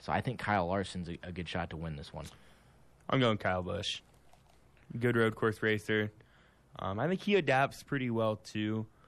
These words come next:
Speaker 2: and, uh, I think he gets it done and makes it two in a row.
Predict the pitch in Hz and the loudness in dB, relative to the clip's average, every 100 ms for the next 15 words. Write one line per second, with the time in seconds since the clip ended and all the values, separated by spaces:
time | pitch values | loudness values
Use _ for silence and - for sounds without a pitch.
0 | - _ - 98 98 92 101 107 101 110 | -20 _ -6 -4 0 0 0 0 -2 0
1 | 104 - 104 101 98 95 - - 101 90 | -2 -2 -2 0 0 -2 -8 -6 -4 -2
2 | 90 80 | -2 -4